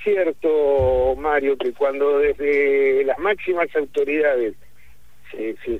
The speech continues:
se, se pone el acento en un relato represivo, en un relato, este, tratando de mostrar dureza, también es cierto que eso habilita, este, entre otras cosas,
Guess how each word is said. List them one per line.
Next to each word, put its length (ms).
se, 180
se 160
pone 400
el 100
acento 520
en 100
un 140
relato 1200
represivo, 840
en 80
un 100
relato, 580
este, 540
tratando 480
de 60
mostrar 400
dureza, 680
también 380
es 160
cierto 420
que 300
eso 320
habilita, 720
este, 480
entre 220
otras 200
cosas, 320